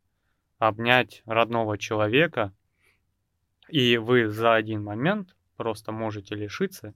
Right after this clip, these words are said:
их всех, учитывая, что человек эгоистичен. И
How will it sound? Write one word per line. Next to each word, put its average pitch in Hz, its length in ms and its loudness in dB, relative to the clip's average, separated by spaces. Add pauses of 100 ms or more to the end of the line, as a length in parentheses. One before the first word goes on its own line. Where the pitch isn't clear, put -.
их 151 320 -8
всех, - 460 -14 (160)
учитывая, 107 420 -10
что - 180 -16
человек 104 440 -12 (120)
эгоистичен. 110 680 -10 (880)
И 113 380 0